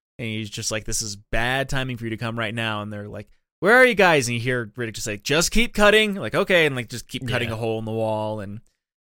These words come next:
Speaker 1: um,
Speaker 2: Yeah, it tells the sun don't move, but the creatures also understand the concept of fear and scare 'em, and then they can move him.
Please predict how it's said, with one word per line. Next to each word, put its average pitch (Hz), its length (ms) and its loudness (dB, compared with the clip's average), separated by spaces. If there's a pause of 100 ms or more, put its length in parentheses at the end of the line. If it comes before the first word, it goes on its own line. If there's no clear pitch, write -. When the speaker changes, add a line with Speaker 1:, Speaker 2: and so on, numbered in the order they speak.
(300)
Speaker 1:
um, 110 580 0
Speaker 2:
Yeah, 107 120 -4
it 101 80 -8
tells 127 240 -2
the 123 40 -2
sun 120 280 0
don't 110 220 -4
move, 107 280 -4
but 98 340 -6 (140)
the 110 120 -6
creatures 117 480 -2
also 107 640 -4 (360)
understand 110 720 -4 (180)
the 104 140 -8 (140)
concept 107 500 -2
of 107 120 -6
fear 104 380 -2
and 101 180 -2
scare 101 360 -2
'em, 104 180 -2 (300)
and 113 240 -4
then 113 200 4
they 117 140 4
can 123 440 -6
move 120 520 -6
him. 123 440 -4